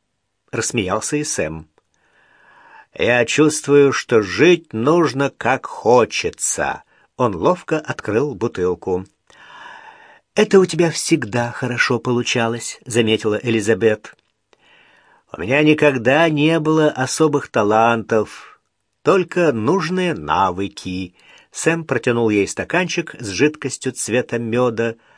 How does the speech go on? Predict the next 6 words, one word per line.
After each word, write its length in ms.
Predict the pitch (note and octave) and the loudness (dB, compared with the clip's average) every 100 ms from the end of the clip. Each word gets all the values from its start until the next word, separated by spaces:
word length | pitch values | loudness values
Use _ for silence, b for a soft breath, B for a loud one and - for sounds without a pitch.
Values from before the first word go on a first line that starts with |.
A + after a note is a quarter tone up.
| b | b
наполнил 580 | F#2+ A2+ - D#3 F#3 C3 | -6 -4 0 0 0 -6
свой. 520 | - - D#2 F2 F2+ _ _ _ _ _ b b b b b b b b b b b b b - | -8 -8 -4 -2 -4 _ _ _ _ _ b b b b b b b b b b b b b -2
«Так 160 | F3 | 0
что 280 | - - F3+ | 2 2 2
ты 200 | - F#3+ | 2 0
привез?» 840 | E3+ C3 A#2 G#2 G#2 D#3 - - | 2 2 4 4 4 2 -6 -10